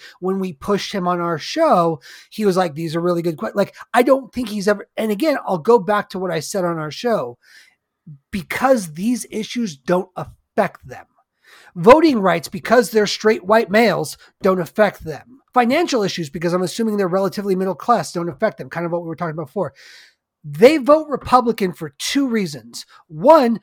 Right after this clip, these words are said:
the shitty things Republicans do will have no effect on them directly or anyone they know.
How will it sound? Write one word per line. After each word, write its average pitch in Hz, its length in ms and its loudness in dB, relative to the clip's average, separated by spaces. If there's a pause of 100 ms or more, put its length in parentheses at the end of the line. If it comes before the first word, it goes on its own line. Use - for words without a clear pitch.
(140)
the 202 140 0
shitty 285 460 0
things 247 240 -2
Republicans 202 600 -2
do 180 200 0
will 214 160 0
have 165 220 2
no 170 260 4
effect 214 360 2
on 175 100 -4
them 202 180 -2
directly 165 520 -2
or 165 100 -2
anyone 170 340 -4
they 175 200 -4 (400)
know. 160 400 -6